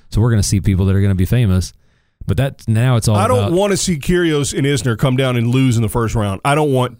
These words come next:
Speaker 2: I don't want that.
Speaker 1: Well, yeah, and had they made the finals of doubles, that's great. They just knocked out all these other <laughs> guys that really needed the money and
Speaker 2: Right.
Speaker 1: ranking,
Speaker 2: <laughs>
Speaker 1: and they won, you know, five thousand bucks each and just destroyed everybody. So, I mean, that's the good thing about them losing. They didn't take opportunity away from anybody else.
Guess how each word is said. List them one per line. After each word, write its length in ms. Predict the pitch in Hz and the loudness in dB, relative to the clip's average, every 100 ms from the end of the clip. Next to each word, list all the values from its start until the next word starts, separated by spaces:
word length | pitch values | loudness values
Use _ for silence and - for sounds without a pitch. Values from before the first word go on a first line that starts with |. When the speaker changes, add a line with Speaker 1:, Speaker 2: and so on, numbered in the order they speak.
| - | -6
Speaker 2:
I 100 | 135 | -2
don't 140 | 143 135 | 0 -2
want 180 | 117 | -2
that. 240 | 101 87 - _ _ | -4 -8 -10 _ _
Speaker 1:
Well, 120 | 131 151 | 0 2
yeah, 180 | 156 | 2
and 80 | 104 | 2
had 180 | 104 127 | 2 2
they 120 | 131 | 2
made 180 | 131 113 | 2 0
the 60 | 101 | 0
finals 400 | 123 131 113 101 | 0 2 2 2
of 60 | |
doubles, 640 | 98 131 107 98 101 98 - - _ _ | 2 0 2 2 0 -2 -8 -16 _ _
that's 380 | - - 117 110 | -12 -4 -2 -2
great. 280 | - 120 85 | 0 0 0
They 80 | 104 | 0
just 160 | 104 | 2
knocked 340 | 95 104 104 - | 2 2 0 0
out 180 | 104 95 | 0 0
all 120 | 104 | 0
these 160 | 107 98 | 2 2
other 120 | 101 | 2
<laughs> 20 | |
guys 440 | 95 104 - 117 90 | 0 -2 0 0 0
that 100 | 101 | 0
really 180 | 104 | 0
needed 260 | 104 110 95 | 2 0 0
the 60 | 98 | 0
money 300 | 107 107 101 | 0 0 2
and 100 | 143 | 2
Speaker 2:
Right. 120 | - | 2
Speaker 1:
ranking, 400 | 110 95 98 95 95 - | 0 0 0 0 -2 -4
Speaker 2:
<laughs> 260 | - - - | -6 -10 -4
Speaker 1:
and 160 | 101 107 | 0 2
they 80 | 113 | 2
won, 380 | 110 107 104 - | 2 2 0 0
you 140 | 101 | 0
know, 180 | 95 90 - _ _ _ - | 0 -2 -8 _ _ _ -4
five 180 | 113 101 | -2 0
thousand 240 | 107 98 98 | 0 2 2
bucks 200 | 95 - | 0 0
each 440 | 104 90 - - - | 0 0 -4 -12 -4
and 160 | 98 92 | 0 0
just 160 | 92 | 0
destroyed 280 | 95 - 107 | -2 0 0
everybody. 260 | 95 87 82 | 2 0 0
So, 140 | 120 | 0
I 20 | 113 | 2
mean, 220 | 107 98 - - | 0 -2 -8 -4
that's 160 | 135 - | -2 0
the 80 | |
good 160 | 113 170 | 0 0
thing 140 | 123 | 0
about 120 | 104 98 | 0 0
them 140 | 95 | 2
losing. 300 | 98 92 107 | 2 2 2
They 80 | 110 | 0
didn't 180 | 98 90 | 0 0
take 180 | 120 101 | 0 0
opportunity 320 | 95 101 98 | 0 0 2
away 120 | 98 | 0
from 120 | 95 | 0
anybody 260 | 95 85 98 | 0 2 2
else. 360 | 92 82 - | 0 0 -4